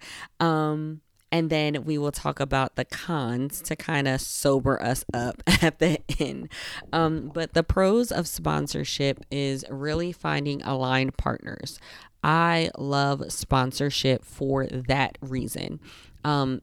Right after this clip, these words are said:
it gives you the opportunity to bring in a partner that may help, help you feel more validated in the work that you're doing. It helps you, um, 'cause you can leverage some of their,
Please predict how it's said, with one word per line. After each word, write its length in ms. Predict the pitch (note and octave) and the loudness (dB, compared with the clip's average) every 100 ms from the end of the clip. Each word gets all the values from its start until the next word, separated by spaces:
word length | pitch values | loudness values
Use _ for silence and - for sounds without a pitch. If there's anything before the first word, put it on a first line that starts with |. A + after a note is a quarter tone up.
| - | -2
it 280 | D#3 C#3 B2+ | -2 -2 -2
gives 420 | D#3 D#3+ D#3+ D3+ | 0 2 0 -2
you 240 | D#3 D3 | 0 -2
the 160 | C#3+ - | -2 -4
opportunity 1080 | C3+ C3 - C3+ - C#3+ C3+ C3 C3 B2+ B2+ _ _ - - - - - - - | -2 -2 -2 -2 0 0 2 2 2 2 0 _ _ -20 -20 -20 -20 -18 -16 -4
to 160 | D#3 | -2
bring 380 | C#3 C#3+ D#3 E3 - | -2 0 0 -2 -2
in 400 | D3 C#3 C3+ C3+ - - - - | 0 2 0 -2 -8 -14 -10 -2
a 140 | D3 | -2
partner 800 | C#3 - D3 C#3+ C3+ C#3 C3+ C3 - | -2 -4 -4 -4 -8 -10 -8 -10 -4
that 440 | C3 B2+ A#2+ A#2 - - - | 2 4 4 2 -4 -14 0
may 380 | C#3 C#3 C3+ - _ _ C#3 A#2+ - | 4 6 4 0 _ _ -12 -12 -10
help, 380 | - D#3+ D3 - _ _ _ - | -2 -2 -2 -6 _ _ _ -10
help 300 | - F3 F3+ | -2 -2 -2
you 100 | F3+ | -8
feel 260 | - D3+ | -4 -4
more 260 | C#3+ C#3 B2+ | -2 -4 -6
validated 840 | A2+ B2+ B2+ D3 D#3 D#3+ E3 E3+ | -4 -4 -2 -4 -6 -8 -6 -6
in 140 | E3 E3 | -4 -2
the 80 | D#3+ | -2
work 280 | D3+ D#3 - | -2 -4 -4
that 220 | D3+ - | -4 -2
you're 120 | D3+ | -2
doing. 380 | D3 D3 D3 - | 0 2 0 -2
It 160 | - - | -6 -8
helps 520 | - B2 A#2+ - - - - _ C#3 | -8 -6 -6 -10 -14 -16 -20 _ -10
you, 500 | C#3 C#3+ C#3 C3+ C3+ | -4 0 2 2 0
um, 180 | C3 B2+ | 0 -2
'cause 220 | - C3+ | -2 -4
you 80 | D3+ | -4
can 260 | D#3 C#3 C3 | -4 -2 0
leverage 460 | C3+ C#3 C#3 - | -2 0 -4 -4
some 260 | - C#3 C#3 | -2 0 0
of 200 | C3 B2 | -2 -2
their, 460 | B2+ B2+ B2 A#2+ | -2 -2 -2 -6